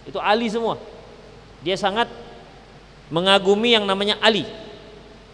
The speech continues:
Ada yang Muhammad. Saya punya teman saya,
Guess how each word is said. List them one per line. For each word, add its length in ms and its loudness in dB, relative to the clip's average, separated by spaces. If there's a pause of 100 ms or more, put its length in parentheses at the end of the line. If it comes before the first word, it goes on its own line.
(800)
Ada 240 6
yang 80 2
Muhammad. 500 2 (540)
Saya 160 4
punya 160 2
teman 320 2
saya, 320 8